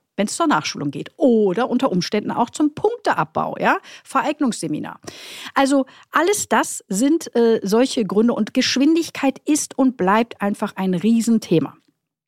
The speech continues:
Es stimmt, Deutschland ist eines der wenigen Länder,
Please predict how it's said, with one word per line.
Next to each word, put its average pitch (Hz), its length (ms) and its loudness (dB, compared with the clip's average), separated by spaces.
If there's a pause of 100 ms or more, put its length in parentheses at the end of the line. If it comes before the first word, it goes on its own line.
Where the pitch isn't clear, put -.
(320)
Es 214 140 4
stimmt, - 380 0 (580)
Deutschland 277 460 2
ist - 180 -6
eines 254 380 0
der 175 280 -2
wenigen 269 400 4
Länder, 247 460 4